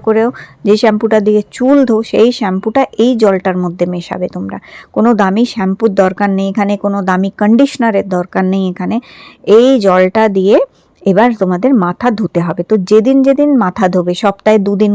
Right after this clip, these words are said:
করে মাথা ধো, তিন চার দিন পর শ্যাম্পু করো মাথায়, তো শ্যাম্পুটা ডাইরেক্ট চুলে না লাগিয়ে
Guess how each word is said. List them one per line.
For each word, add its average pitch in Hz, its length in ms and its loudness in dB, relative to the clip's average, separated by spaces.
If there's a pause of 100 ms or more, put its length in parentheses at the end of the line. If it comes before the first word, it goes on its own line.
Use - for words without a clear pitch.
করে 208 140 0 (100)
মাথা 185 260 -2
ধো, 196 100 0 (400)
তিন 233 160 4
চার 220 200 0
দিন 226 160 2
পর 202 220 2 (340)
শ্যাম্পু 196 320 0
করো 202 240 0
মাথায়, 196 380 -2
তো 240 60 0
শ্যাম্পুটা 214 680 0 (440)
ডাইরেক্ট 190 520 2
চুলে 254 240 2
না 262 180 0
লাগিয়ে 220 360 0